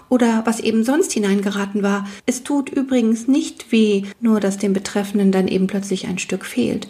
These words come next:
Manche haben sich sogar absichtlich hineinfallen lassen, wenn sie dem Nichts zu nahe gekommen sind. Es übt eine unwiderstehliche Anziehungskraft aus,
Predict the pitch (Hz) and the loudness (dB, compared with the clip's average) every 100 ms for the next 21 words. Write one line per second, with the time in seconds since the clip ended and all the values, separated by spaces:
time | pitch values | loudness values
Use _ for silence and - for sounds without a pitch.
0 | - 185 160 196 185 185 175 165 170 165 | -6 -6 -4 -2 0 0 -2 -2 -4 -4
1 | 156 143 - 220 - 247 - 214 214 226 | -4 -2 -2 -4 -2 -4 -2 -2 2 2
2 | 190 175 247 294 - 233 214 202 196 196 | 2 4 2 2 2 0 2 0 0 0
3 | 202 - 214 202 208 208 196 202 - - | -4 -2 -2 -2 0 4 4 2 -2 -10
4 | - 240 220 214 247 254 254 208 214 214 | -2 2 4 4 2 2 0 0 0 0
5 | 208 208 - 233 226 - 240 233 202 208 | -2 -4 -2 -2 0 0 0 0 -2 0
6 | 208 - 311 349 240 214 220 - 240 247 | 0 2 4 4 4 2 0 2 2 2
7 | 240 - - 254 - 233 214 220 - 220 | -2 -4 -2 -2 0 0 0 -2 -4 -6
8 | - - 208 220 | -6 -2 0 0